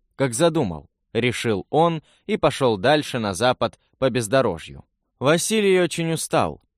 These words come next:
Полдня по лесу на голодный желудок — это тебе не три круга по ровным тротуарам вокруг квартала,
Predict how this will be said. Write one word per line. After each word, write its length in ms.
Полдня 600
по 160
лесу 400
на 160
голодный 480
желудок — 640
это 260
тебе 280
не 120
три 260
круга 540
по 140
ровным 420
тротуарам 600
вокруг 420
квартала, 580